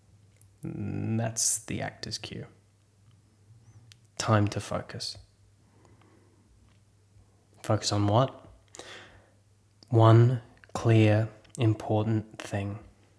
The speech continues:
Whatever helps you enter the take flying with presence, playfulness, openness.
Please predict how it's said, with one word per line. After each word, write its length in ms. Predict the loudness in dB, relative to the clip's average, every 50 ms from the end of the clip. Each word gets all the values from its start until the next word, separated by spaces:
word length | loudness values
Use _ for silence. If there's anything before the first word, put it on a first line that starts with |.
| _ _ _ _ _ _ _ _ _ _ _ _ _ _
Whatever 800 | -6 0 0 0 0 -2 -10 -18 -6 -2 0 0 2 2 2 2
helps 360 | 4 2 0 0 0 -4 -2
you 180 | 0 0 0 0
enter 280 | 0 0 0 -2 -2
the 100 | -4 -6
take 380 | -6 -6 -4 -4 -4 -4 -4 -6
flying 480 | -10 -6 -2 0 2 2 2 2 2 0
with 240 | -2 -4 -6 -10
presence, 560 | -6 -2 0 0 0 0 -2 -2 0 -2 -4 -4
playfulness, 920 | -6 -12 -10 -4 -2 -2 -2 -2 -2 -2 -2 0 0 -2 -2 -2 -4 -4 -4 -2
openness. 680 | -2 -2 -2 -2 -4 -2 -2 -2 -2 -4 -6 -8 -10